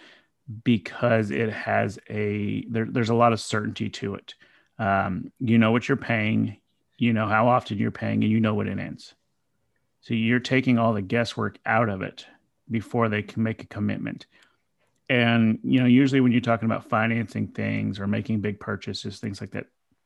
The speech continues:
price often scares people because they don't know how much it's gonna cost, how long they're gonna be paying for it,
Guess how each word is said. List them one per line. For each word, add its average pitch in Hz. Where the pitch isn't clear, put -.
price 127
often 113
scares 110
people 104
because 101
they 101
don't 107
know 101
how 113
much 113
it's 107
gonna 110
cost, 101
how -
long 107
they're 101
gonna 101
be 98
paying 98
for 98
it, -